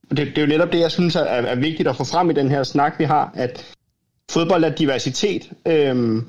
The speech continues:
og diversiteten er jo netop det, vi skal, vi skal fremelske i de fællesskaber, vi har, for det gør vi alle endnu mere inkluderende. Øh, så ja, herfra stor opbakning til hele, øh, fannetværket der. Og jeg tænker faktisk, Sara, i forlængelse af det, du snakkede om før, øhm,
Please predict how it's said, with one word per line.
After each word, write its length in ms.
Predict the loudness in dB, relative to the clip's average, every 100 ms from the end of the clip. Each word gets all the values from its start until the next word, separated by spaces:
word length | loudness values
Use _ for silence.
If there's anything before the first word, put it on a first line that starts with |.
| -8
og 140 | -6 -2
diversiteten 580 | 0 0 -2 0 2 2
er 40 |
jo 60 | 4
netop 280 | 2 2
det, 120 | 0 2
vi 100 | 0
skal, 500 | -2 -2 -2 -4 -2
vi 100 | -2
skal 160 | 0 0
fremelske 520 | 2 4 4 2 0
i 40 |
de 120 | 2
fællesskaber, 540 | 2 2 2 0 2 2
vi 80 | 2
har, 300 | 2 2 0
for 60 | -2
det 180 | -2
gør 120 | 0 2
vi 160 | 2
alle 220 | 2 2
endnu 160 | 2 4
mere 160 | 4 2
inkluderende. 540 | 0 0 0 0 -2 -4 -4
Øh, 420 | 0 2 2 0 -2 -12 -20 _ _ _ -6
så 200 | 0 2
ja, 200 | 2 0 -2
herfra 420 | -2 0 0 0
stor 220 | 0 2
opbakning 580 | 2 0 -4 -4 -4 -2
til 140 | 0
hele, 480 | 2 2 2 2 2
øh, 60 | 0
fannetværket 680 | 0 2 2 2 2 2 2
der. 160 | 0 -4 -14 -18 _ _
Og 80 | 0
jeg 100 | 2
tænker 260 | 2 0 0
faktisk, 320 | 0 -2 -2
Sara, 440 | 0 2 2 0 0
i 120 | 0
forlængelse 380 | 0 0 -2 -2
af 40 |
det, 100 | 0
du 80 | -2
snakkede 300 | -2 -2 0
om 80 | -2
før, 360 | -2 -2 -4 -12 _ _ -2
øhm, 400 | 0 2 2